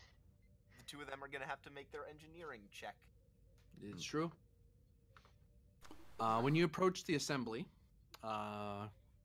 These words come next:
Speaker 2: and you have the, uh, the panel in hand, the interfa-, the con interface in hand, uh, you notice that the explosion, um, it damaged a lot of the wiring, but it didn't s-, it didn't scuttle the engine.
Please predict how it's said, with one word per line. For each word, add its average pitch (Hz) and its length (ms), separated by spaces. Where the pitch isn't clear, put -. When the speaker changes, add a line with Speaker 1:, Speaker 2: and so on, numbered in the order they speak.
Speaker 2:
and 113 100
you 120 80
have 113 200
the, 107 320
uh, 92 540
the 113 180
panel 120 480
in 104 160
hand, 98 380
the 123 120
interfa-, 113 260
the 113 80
con 120 280
interface 101 360
in 95 80
hand, 98 260
uh, 120 220
you 147 140
notice 180 300
that 185 140
the 156 120
explosion, 135 880
um, 104 680
it 135 180
damaged 147 320
a 143 40
lot 131 280
of 127 40
the 123 80
wiring, 120 580
but 135 140
it 120 200
didn't 139 420
s-, - 220
it 127 140
didn't 139 260
scuttle 120 600
the 104 440
engine. 95 320